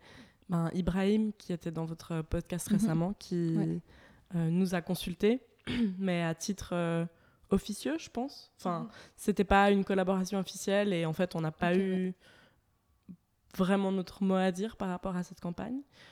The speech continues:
Speaker 1: Enfin, on était de tout cœur avec les idées d'Ibrahim qui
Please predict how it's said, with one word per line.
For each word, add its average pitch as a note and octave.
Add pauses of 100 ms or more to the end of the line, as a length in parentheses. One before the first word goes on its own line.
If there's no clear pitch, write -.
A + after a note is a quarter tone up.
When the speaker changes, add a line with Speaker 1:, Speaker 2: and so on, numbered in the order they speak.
(140)
Speaker 1:
Enfin, F3 (920)
on G3
était F#3
de E3+
tout -
cœur G3+
avec F3+
les F3+
idées F#3
d'Ibrahim F#3+
qui E3+